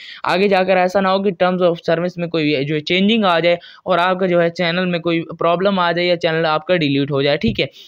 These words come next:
अब मैं आपको सारा कुछ यहाँ पर बढ़ा के दिखा देता हूँ। यहाँ पर वो क्या कह रहे हैं कि we, uh, you can review a summary of the changing and the updated terms here। यहाँ पर नीचे की तरफ सबसे पहले वो कह रहे हैं more clarity one do accept।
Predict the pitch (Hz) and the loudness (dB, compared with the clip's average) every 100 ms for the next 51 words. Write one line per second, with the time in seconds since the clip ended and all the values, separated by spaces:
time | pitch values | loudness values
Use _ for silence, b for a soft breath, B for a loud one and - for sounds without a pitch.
0 | B 196 220 208 214 220 208 196 208 208 | B 0 2 0 0 -2 0 0 0 0
1 | 190 160 185 185 170 160 175 165 151 160 | 0 0 0 2 0 0 -2 -2 -2 0
2 | 190 165 180 202 220 202 202 196 202 190 | 0 2 2 2 2 2 2 2 2 2
3 | 196 202 208 185 165 151 180 - 156 151 | 2 0 0 0 2 2 0 0 0 0
4 | 156 196 220 208 180 175 208 202 190 180 | 0 0 0 0 2 2 2 2 2 0
5 | B B B - 175 180 190 196 180 165 | B B B -6 -2 0 2 2 2 0
6 | 170 165 165 170 185 175 139 143 156 160 | -2 -2 -2 -2 -2 -4 -4 -4 -2 0
7 | 151 156 165 B B _ 170 165 196 202 | 0 0 -2 B B _ -4 0 0 0
8 | 185 - 175 175 147 143 143 131 165 180 | -4 -2 0 0 -2 -2 -2 -2 -2 0
9 | 180 190 185 190 247 214 214 196 190 B | 0 0 0 0 0 0 0 0 -4 B
10 | B - 220 233 220 202 202 202 190 190 | B -2 0 0 2 2 2 2 2 2
11 | 196 185 175 185 190 185 185 185 196 180 | 4 2 2 2 0 0 0 2 0 2
12 | 165 175 180 165 175 151 147 - 143 - | 2 0 0 0 0 -2 -4 -4 -4 -4